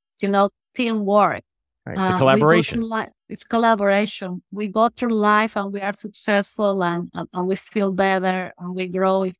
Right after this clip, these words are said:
Speaker 1: we work together. And, um, something that you say, I, I really appreciate. I rather people to recognize me as a good person than as a good doctor. I could not be a good doctor if I am not a good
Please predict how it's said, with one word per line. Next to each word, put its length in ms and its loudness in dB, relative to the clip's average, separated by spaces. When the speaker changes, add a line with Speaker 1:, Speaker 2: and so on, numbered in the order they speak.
Speaker 1:
we 320 -4
work 320 -4
together. 720 -2
And, 380 -2
um, 400 0
something 400 0
that 140 -4
you 80 -4
say, 420 0
I, 280 -2
I 220 -4
really 200 0
appreciate. 640 -2
I 340 -2
rather 340 2
people 380 -2
to 120 -6
recognize 720 -4
me 220 -6
as 200 -4
a 80 -2
good 200 -8
person 720 2
than 360 -2
as 200 -4
a 60 0
good 260 -4
doctor. 460 -2
I 120 0
could 260 -4
not 180 -2
be 140 -4
a 80 0
good 180 -6
doctor 320 -6
if 140 -6
I 60 2
am 180 -2
not 160 -4
a 160 2
good 180 -8